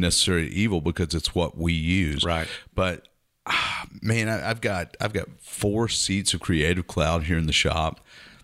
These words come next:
Speaker 1: That's two hundred forty dollars a month. Used to be I would only upgrade every other cycle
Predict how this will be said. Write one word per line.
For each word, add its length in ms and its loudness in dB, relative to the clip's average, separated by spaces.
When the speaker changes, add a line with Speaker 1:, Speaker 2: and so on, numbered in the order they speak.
Speaker 1:
That's 160 -2
two 200 0
hundred 220 0
forty 240 2
dollars 360 2
a 40 -2
month. 440 0
Used 380 0
to 80 -4
be 180 0
I 160 -2
would 160 -2
only 320 0
upgrade 640 0
every 340 2
other 220 0
cycle 580 -2